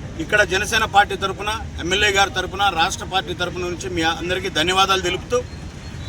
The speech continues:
ఈసారి మళ్ళీ మనకు ఎమ్మెల్యే గారు కూడా ఇక్కడ అఖండ విజయం ఇచ్చిన ప్రజలకు ఇక్కడ ఉన్నటువంటి సభ్యత్వాన్ని ఐదు వేల నుంచి పది లేదా ఇరవై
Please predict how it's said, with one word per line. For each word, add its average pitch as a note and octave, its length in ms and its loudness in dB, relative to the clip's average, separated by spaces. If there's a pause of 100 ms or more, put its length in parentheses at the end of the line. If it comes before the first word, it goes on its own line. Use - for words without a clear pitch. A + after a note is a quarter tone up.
(160)
ఈసారి A#3 340 6 (100)
మళ్ళీ A3 300 4
మనకు G3+ 240 -2 (140)
ఎమ్మెల్యే A#3 400 4
గారు A3 200 6
కూడా G#3+ 160 2 (640)
ఇక్కడ G#3 160 2 (120)
అఖండ A#3 240 0 (100)
విజయం A3 280 -2
ఇచ్చిన G3 200 -2 (100)
ప్రజలకు F#3+ 420 0 (520)
ఇక్కడ E3+ 220 -2
ఉన్నటువంటి A3+ 420 0
సభ్యత్వాన్ని G#3 680 2 (640)
ఐదు G3+ 160 0
వేల A3+ 240 2
నుంచి G#3+ 220 -4 (120)
పది G3 220 2 (100)
లేదా G#3 180 2 (120)
ఇరవై G#3 240 0